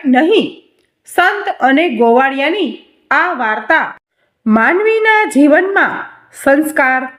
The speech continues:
સ્નેહ અને ધ્યાનના મહત્વને જણાવીને જીવનને આધ્યાત્મિક રીતે સમૃદ્ધ બનાવે છે.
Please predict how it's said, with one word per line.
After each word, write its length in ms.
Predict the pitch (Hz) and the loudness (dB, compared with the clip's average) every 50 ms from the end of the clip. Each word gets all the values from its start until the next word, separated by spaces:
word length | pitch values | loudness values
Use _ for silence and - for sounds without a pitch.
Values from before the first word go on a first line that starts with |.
| _ _ _ _ | _ _ _ _
સ્નેહ 500 | - - - 269 269 254 254 247 262 247 - - _ _ _ _ _ _ | -20 -2 2 2 4 4 4 2 0 -2 -6 -12 _ _ _ _ _ _
અને 320 | 359 415 453 453 440 440 381 254 | -2 -2 -2 -2 -4 -6 -4 0
ધ્યાનના 540 | 285 302 285 285 320 320 330 339 349 359 359 | 2 2 2 2 0 0 0 0 0 0 0
મહત્વને 720 | 302 277 254 226 269 302 311 302 311 277 277 320 370 359 | 0 -2 -2 0 0 -2 0 2 2 2 4 4 2 0
જણાવીને 960 | - 247 240 233 226 240 285 330 370 403 427 466 415 - 139 - - - _ _ _ _ _ _ _ _ _ - | 0 0 0 2 2 2 2 0 0 -2 -2 -2 -2 -4 -4 -8 -14 -18 _ _ _ _ _ _ _ _ _ 2
જીવનને 800 | 262 311 349 370 453 480 494 480 330 226 160 170 - - - _ _ _ _ _ _ - | 4 4 4 4 2 0 0 0 -2 -2 -2 -4 -10 -14 -18 _ _ _ _ _ _ -4
આધ્યાત્મિક 800 | 196 208 240 226 - 294 262 277 - 277 302 320 320 311 - 247 | -2 -2 -2 0 0 0 2 2 0 0 -2 -2 -2 -2 0 0
રીતે 600 | 233 233 233 233 381 392 330 285 294 - - - _ _ _ _ - - | 0 0 0 0 0 2 2 0 -2 -6 -14 -20 _ _ _ _ -4 -2
સમૃદ્ધ 540 | 240 233 240 226 262 302 339 392 359 - | 0 2 2 2 4 4 4 4 4 2
બનાવે 500 | 392 330 302 254 240 226 233 262 359 427 | 0 0 0 0 2 0 -2 0 -2 -4
છે. 420 | 440 440 - 269 170 156 - - | -4 0 0 0 -2 -2 -8 -16